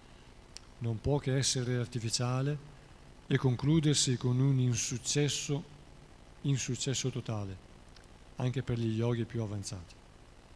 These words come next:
I puri devoti, invece,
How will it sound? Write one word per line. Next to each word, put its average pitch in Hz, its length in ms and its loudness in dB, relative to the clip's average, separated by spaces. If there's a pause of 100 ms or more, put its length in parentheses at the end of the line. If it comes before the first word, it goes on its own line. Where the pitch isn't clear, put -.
(1700)
I 127 100 -6
puri 165 280 4
devoti, 143 420 2
invece, 131 640 0